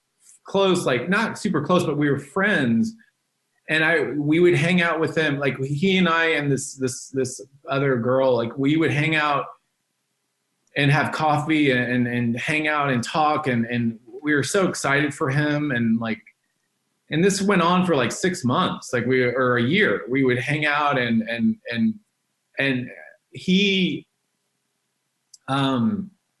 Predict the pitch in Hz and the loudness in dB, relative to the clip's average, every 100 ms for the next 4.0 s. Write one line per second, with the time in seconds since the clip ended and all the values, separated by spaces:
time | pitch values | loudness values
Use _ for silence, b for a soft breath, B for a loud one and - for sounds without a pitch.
0 | _ _ _ _ _ _ _ _ 147 147 | _ _ _ _ _ _ _ _ 0 0
1 | 190 202 - - 185 160 139 147 139 131 | 0 -2 -2 0 2 2 0 2 2 0
2 | 135 156 - 156 139 131 120 117 117 113 | -2 -2 -2 -2 0 0 2 2 2 2
3 | 110 117 - 120 113 110 107 - - - | 0 -6 -4 -2 0 0 -2 -10 -14 -18